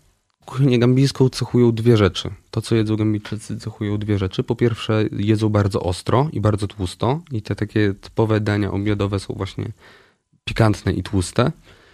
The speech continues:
Natomiast nie brakuje im rzeczy, które są spożywane na słodko, e, i one już są z reguły bardzo słodkie. One są na tyle słodkie, że,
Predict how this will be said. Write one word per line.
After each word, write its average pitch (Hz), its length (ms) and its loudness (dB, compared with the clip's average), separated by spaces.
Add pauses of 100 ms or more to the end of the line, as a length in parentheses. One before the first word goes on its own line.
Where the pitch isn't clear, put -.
(200)
Natomiast 139 680 -2
nie 117 420 2
brakuje 139 560 4
im 113 360 2
rzeczy, 117 400 0
które 113 280 0
są 113 160 -2
spożywane 110 500 0
na 107 120 2
słodko, 120 640 -2 (760)
e, 110 220 2
i 113 160 0
one 135 160 6
już 120 240 4
są 120 140 2
z 107 180 0
reguły 117 440 6
bardzo 107 440 4
słodkie. - 500 -4
One 104 140 0
są 117 140 0
na 117 80 0
tyle 120 180 2
słodkie, 123 500 -2
że, 110 520 0